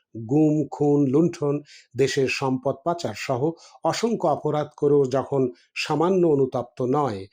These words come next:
তখন এ ধরনের স্ট্যাটাস দেওয়া উলুবনে মুক্ত ছড়ানোর নামান্তর। আওয়ামী লীগের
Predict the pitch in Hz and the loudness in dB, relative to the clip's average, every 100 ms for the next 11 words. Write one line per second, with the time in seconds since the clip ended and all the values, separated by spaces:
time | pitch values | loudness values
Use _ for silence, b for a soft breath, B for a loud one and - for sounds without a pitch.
0 | B B 147 - 165 - 170 151 165 165 | B B -4 0 0 2 0 0 0 0
1 | 156 139 - - 147 147 117 101 131 117 | 0 0 -4 -4 -4 -2 -4 -2 -2 -2
2 | 110 b b _ 170 156 151 135 135 127 | -6 b b _ -2 2 2 2 2 2
3 | 123 127 - 123 - 123 117 110 101 117 | 0 -4 -6 -8 -6 -4 -4 -6 -6 -6
4 | 117 107 90 87 85 _ _ _ _ 160 | -6 -8 -10 -16 -18 _ _ _ _ -2
5 | 190 208 220 220 185 | 2 2 2 0 -2